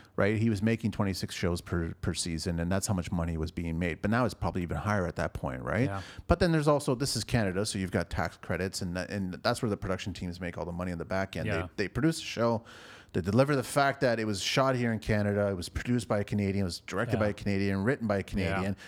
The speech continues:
Speaker 1: You get all these tax credits, and now you get a big check from the government, and it comes
Speaker 2: Yeah,
Speaker 1: to
Speaker 2: yeah,
Speaker 1: you, and
Speaker 2: yeah.
Speaker 1: that's how you make your profit.
Speaker 2: Yeah.
Speaker 1: So there's a whole machine.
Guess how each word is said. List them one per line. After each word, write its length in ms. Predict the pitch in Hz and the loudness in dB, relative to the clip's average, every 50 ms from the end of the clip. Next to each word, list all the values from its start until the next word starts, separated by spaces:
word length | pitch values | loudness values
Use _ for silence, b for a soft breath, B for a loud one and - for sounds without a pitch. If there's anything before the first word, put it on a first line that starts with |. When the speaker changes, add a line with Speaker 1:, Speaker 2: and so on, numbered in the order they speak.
| B B B | B B B
Speaker 1:
You 100 | 110 104 | -2 2
get 100 | 110 104 | 2 2
all 100 | 101 101 | 2 2
these 120 | 95 90 - | 0 -4 -2
tax 280 | - 117 92 - - | -2 -2 -2 -2 -4
credits, 280 | - 101 92 92 90 - | -4 -2 -2 -2 -4 -4
and 120 | 95 90 | -2 -2
now 80 | 90 92 | 0 0
you 120 | 95 92 | -2 0
get 120 | 92 98 90 | 0 0 -2
a 40 | |
big 200 | 87 - - 82 | 0 -2 -6 -4
check 200 | - - 101 95 | -2 -2 -2 -4
from 140 | - - 87 | -4 -6 -6
the 80 | 80 85 | -4 -2
government, 380 | - 87 85 82 87 82 80 80 | -2 -2 0 0 -2 -2 -2 -4
and 80 | 78 | -6
it 80 | 82 - | -6 -4
comes 220 | - - 101 98 | -4 -4 -2 -2
Speaker 2:
Yeah, 60 | 98 95 | -4 -4
Speaker 1:
to 40 | |
Speaker 2:
yeah, 60 | 95 92 | -4 -4
Speaker 1:
you, 80 | 90 | -4
and 80 | 82 82 | -4 -2
Speaker 2:
yeah. 60 | 90 | -4
Speaker 1:
that's 100 | 87 92 | -4 -2
how 80 | - 95 | -2 -2
you 140 | 87 85 82 | -2 -2 -2
make 140 | 80 78 - | -4 -6 -8
your 80 | - | -12
profit. 460 | - - 104 92 82 - - - - - - | -2 0 0 0 0 -2 -6 -10 -10 -8 -8
Speaker 2:
Yeah. 180 | 107 101 92 98 B B B | -6 -6 -6 -8 B B B
Speaker 1:
So 180 | - - 156 | 2 4 6
there's 180 | 147 175 165 156 | 6 6 4 4
a 60 | 165 | 2
whole 880 | 139 123 - - 147 156 156 160 156 156 156 156 151 147 139 127 117 - - - _ _ _ _ _ - | 0 0 -2 -2 0 2 4 4 4 4 4 4 4 2 0 -2 -4 -8 -14 -20 _ _ _ _ _ 0
machine. 680 | 117 113 98 - - - 151 165 143 92 76 80 | 0 2 2 0 0 2 2 2 2 0 0 -4